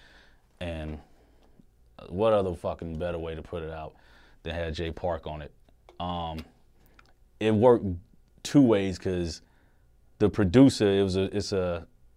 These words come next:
project that me and Kato did. He's Korean. And I was telling him with this project, like, "Bro, bro, you need to embrace, like, your ethnicity on this shit, man." And, and so the best feature,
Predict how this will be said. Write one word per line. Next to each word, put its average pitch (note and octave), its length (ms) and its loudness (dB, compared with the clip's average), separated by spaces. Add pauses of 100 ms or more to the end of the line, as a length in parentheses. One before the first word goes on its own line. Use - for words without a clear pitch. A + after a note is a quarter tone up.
project A2+ 440 6
that G2 60 -2
me G2+ 120 -2
and F#2+ 100 -6
Kato F#2+ 360 -2
did. E2+ 360 -4
He's G#2+ 220 -6
Korean. F#2+ 580 -6 (380)
And G#2 140 -4
I B2+ 100 6
was A2 180 0
telling D3+ 320 8
him A#2 140 2
with A2 100 0
this G2 80 -6
project, A2 340 2
like, G2 60 -4
"Bro, A2+ 180 6
bro, G#2 200 2
you A#2 100 2
need C3 200 2
to G#2 60 0
embrace, G2 480 0
like, F#2 260 -4 (640)
your G2 200 -4
ethnicity G#2+ 580 -4
on F#2+ 120 -8
this F2+ 120 -8
shit, - 320 -8
man." G2 320 -8
And, F2+ 300 -10
and F2 300 -10 (360)
so G#2 480 2 (640)
the F#2+ 80 -6
best B2+ 360 0
feature, G#2 480 0